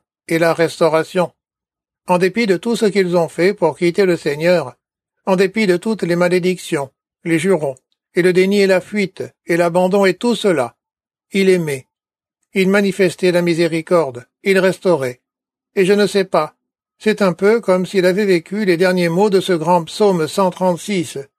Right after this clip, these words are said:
qu'ils avaient dû dire encore et encore, « Sa miséricorde durera toujours, sa miséricorde durera toujours, sa miséricorde durera toujours. »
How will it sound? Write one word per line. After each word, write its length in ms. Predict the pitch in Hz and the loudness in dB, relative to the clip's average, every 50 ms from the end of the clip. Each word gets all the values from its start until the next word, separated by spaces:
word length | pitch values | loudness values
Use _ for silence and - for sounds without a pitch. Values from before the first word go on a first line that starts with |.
| _ _ _ _ _ _ - | _ _ _ _ _ _ -2
qu'ils 220 | 202 196 170 190 | -2 0 2 2
avaient 180 | 196 190 202 185 | 2 2 2 0
dû 160 | 190 196 175 | 0 -2 -2
dire 300 | 175 208 202 180 165 160 | 0 0 2 2 2 2
encore 420 | 185 185 175 - 202 208 190 180 | 2 0 0 2 2 2 4 4
et 80 | 185 185 | 2 2
encore, « 580 | 185 175 - - 214 202 185 156 131 117 127 - _ _ _ _ _ | 0 -2 0 0 2 4 2 2 0 -4 -10 -16 _ _ _ _ _
Sa 180 | - - 202 202 | -4 -2 0 0
miséricorde 800 | 202 196 175 190 185 180 180 170 165 - 185 180 165 165 165 170 | 0 0 2 2 2 2 2 0 0 0 2 2 2 2 -2 -2
durera 300 | 160 175 175 165 165 165 | -2 0 0 2 0 0
toujours, 560 | - 175 165 156 165 175 165 147 120 113 127 _ _ _ _ _ _ _ | 0 -2 -2 0 0 0 -2 -2 -4 -10 -14 _ _ _ _ _ _ _
sa 260 | - - - 214 208 | -8 -2 0 0 2
miséricorde 760 | 196 190 170 180 180 160 175 170 160 - 196 196 185 180 175 180 | 2 2 2 2 2 2 0 0 0 2 2 2 2 2 0 0
durera 260 | 165 185 185 180 185 180 | 0 2 2 2 2 0
toujours, 600 | - 196 196 185 196 220 208 190 165 135 135 - _ _ _ _ _ | 0 0 0 0 0 0 0 0 0 -2 -6 -12 _ _ _ _ _
sa 340 | _ - - - 180 180 180 | _ -8 -4 0 0 0 0
miséricorde 920 | 170 170 175 156 156 151 143 147 143 131 - 160 160 156 147 147 156 156 | 0 0 0 0 0 -2 -2 -4 -6 -2 0 0 0 0 0 0 -2 -2
durera 320 | 147 165 165 151 151 151 | 0 0 0 0 0 -2
toujours. » 600 | - - 160 151 151 170 165 151 135 110 101 117 | -2 -4 -6 -4 -2 -2 -4 -4 -6 -8 -12 -16